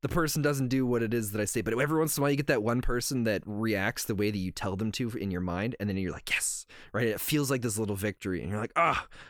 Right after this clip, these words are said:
I can succeed. Life is good." <laughs>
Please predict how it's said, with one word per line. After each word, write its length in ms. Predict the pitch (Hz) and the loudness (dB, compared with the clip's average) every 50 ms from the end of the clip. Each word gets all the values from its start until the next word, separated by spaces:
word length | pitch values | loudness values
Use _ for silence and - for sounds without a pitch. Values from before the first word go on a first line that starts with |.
| - - | -6 -2
I 160 | - 165 175 | 0 0 2
can 140 | - 185 160 | 2 0 0
succeed. 640 | 143 - 165 151 - - 208 220 208 196 165 143 131 - _ - - - | 0 -2 -2 -2 -2 0 2 2 2 2 0 -2 -6 -12 _ -20 -8 -2
Life 240 | 170 196 214 214 190 | 0 2 2 2 0
is 140 | 208 190 185 | -2 -2 -2
good." 400 | 180 247 277 277 214 - 160 - - - - 175 - - | 0 2 2 0 2 0 -2 -2 -2 -4 -4 -2 2 2
<laughs> 100 | 214 | 2